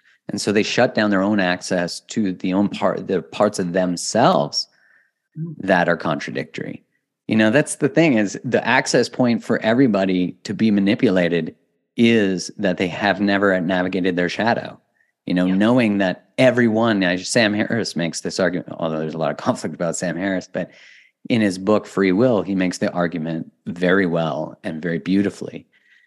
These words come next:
Speaker 1: that if we were to trade places with anybody in, let's say, Nazi Germany, we would all become the people we say we never would, because if we traded cell for cell and moment for moment, that our experiences with theirs,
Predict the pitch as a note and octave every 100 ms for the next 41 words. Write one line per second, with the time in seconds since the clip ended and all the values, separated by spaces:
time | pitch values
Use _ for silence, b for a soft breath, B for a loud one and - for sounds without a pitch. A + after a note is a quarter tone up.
0 | b - F2+ E2+ - _ _ G#2 F2+ G#2+
1 | G#2+ G2+ - F#2+ F#2 G2+ - F#2 - F#2+
2 | - G2+ G#2 G2 E2+ D#2+ D2+ D#2 _ _
3 | _ _ _ - F#2+ F2+ E2+ F2+ D#2+ F2
4 | - D2+ E2+ G#2+ D#2 C2+ - - _ _
5 | _ _ _ - G#2+ G2+ F#2 F2+ F2 F2+
6 | - F2+ D#2 D#2 - _ _ _ - F#2+
7 | G2 F#2+ F2 F2 - E2+ E2 E2 E2+ D#2
8 | E2+ B2 F#2 D#2 - F2+ F2 E2 F#2 D#2+
9 | F#2+ F#2+ F#2+ - G2 F#2 - F#2 - F2
10 | E2+ E2 E2 E2+ F2 - E2 F2 F#2 E2
11 | - - F2+ F2 E2 - E2 E2 - D#2
12 | E2+ D#2+ F2+ E2 D2+ -